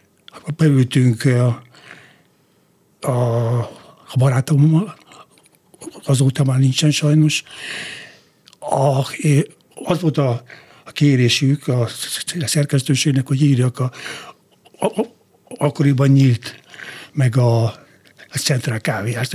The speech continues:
Tehát akkor az, tudhatom, hogy körülbelül. És akkor hát mondom, mit, beültünk, és akkor kérte, te-, tehetem egy,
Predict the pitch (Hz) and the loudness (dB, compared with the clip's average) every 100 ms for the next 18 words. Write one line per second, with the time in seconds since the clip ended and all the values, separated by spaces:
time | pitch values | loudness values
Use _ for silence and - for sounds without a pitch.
0 | 160 156 160 151 180 156 156 - - - | -2 -4 -4 -4 -2 -2 -4 -10 -20 -18
1 | - - - - _ _ - 165 127 139 | -18 -18 -20 -20 _ _ -12 -8 -2 -2
2 | - 123 131 156 139 - - - - 143 | -2 -2 -2 -2 -6 -8 -20 -20 -4 0
3 | 127 117 131 156 165 _ - - - - | 0 2 2 2 -2 _ -20 -20 -20 -20
4 | - - - _ _ 190 - 190 - - | -20 -20 -20 _ _ -4 -2 -2 -4 -2
5 | 170 156 202 190 175 208 196 - - 170 | -4 0 2 2 2 2 2 -2 -4 -4
6 | - - - - 135 190 180 156 - 147 | -4 -10 -16 -2 0 4 4 2 2 2
7 | 143 - - - - - - - - _ | 2 -4 -20 -20 -20 -20 -20 -20 -20 _
8 | _ _ _ 147 127 127 151 - 165 131 | _ _ _ -6 -4 -2 -2 0 0 0
9 | - 107 - - 131 117 - 139 - 127 | -2 -4 -6 -2 -2 0 -2 -2 0 0
10 | 123 120 | 0 -2